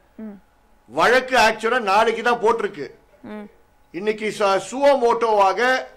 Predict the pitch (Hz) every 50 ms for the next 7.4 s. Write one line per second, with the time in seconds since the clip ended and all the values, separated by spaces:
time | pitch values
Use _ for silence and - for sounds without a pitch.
0 | - _ _ _ _ _ - - 151 - 233 233 233 269 254 247 247 247 240 240
1 | 247 233 226 226 214 190 196 226 226 - 233 247 247 240 220 202 196 220 214 -
2 | 214 214 - - 190 190 196 196 247 262 247 226 202 208 220 240 247 247 233 214
3 | 208 196 190 185 208 240 254 254 254 - - - _ - - - - _ - -
4 | 208 208 196 180 190 226 233 233 - 247 240 240 240 233 262 247 233 208 190 180
5 | 185 208 240 233 233 - 269 247 - - 233 277 269 262 262 247 233 240 233 233
6 | 220 214 214 214 208 202 190 208 208 214 240 269 247 214 214 208 220 - - 214
7 | 214 208 196 190 170 143 104